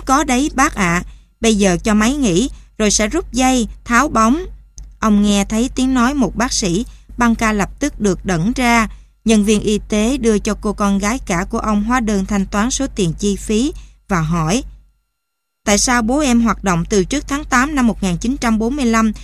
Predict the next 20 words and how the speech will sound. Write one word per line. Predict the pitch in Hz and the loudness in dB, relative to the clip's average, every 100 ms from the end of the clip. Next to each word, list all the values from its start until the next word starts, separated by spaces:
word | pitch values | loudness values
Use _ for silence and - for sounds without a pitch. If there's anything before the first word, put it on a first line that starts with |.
| - - | -16 -4
mà | 214 | -2
không | 208 269 247 | 0 0 0
được | 202 | 0
phong | - 254 240 | 0 0 2
là | 214 | 2
lão | 185 180 | 0 -2
thành | 226 220 | 0 -2
cách | 208 320 | -2 -4
mạng? | 262 202 175 196 - _ _ | 0 0 0 -4 -10 _ _
Nếu | 254 285 302 | 0 0 2
là | 226 | 2
lão | 185 196 | 0 -2
thành | - 190 | -2 -2
cách | 175 277 | -2 -2
mạng | 240 185 165 | 0 0 0
thì | - 190 | 0 2
mới | 233 | 2
được | 247 190 | 0 0
miễn | 190 180 | 0 -2
phí, | 240 254 277 | -2 0 0